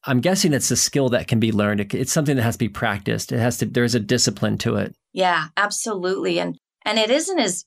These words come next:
Speaker 2: easy as we assume. In fact, we, you know, those of us who study mindfulness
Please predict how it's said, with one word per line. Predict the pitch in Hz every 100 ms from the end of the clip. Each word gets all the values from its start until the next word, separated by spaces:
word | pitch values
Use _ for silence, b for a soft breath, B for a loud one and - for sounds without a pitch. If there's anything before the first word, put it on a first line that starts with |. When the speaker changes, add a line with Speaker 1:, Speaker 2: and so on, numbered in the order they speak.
| -
Speaker 2:
easy | 233 240 233 220
as | 190
we | 185 202 202 196 196 202 - -
assume. | 180 - 220 233 180
In | 175
fact, | 190 196 - _ _
we, | - 220 202 -
you | 196 185
know, | 185 185
those | 214 226 214
of | 202
us | 196 190
who | 220
study | 190 - 208 196
mindfulness | 185 175 190 208 202 196 170 165 -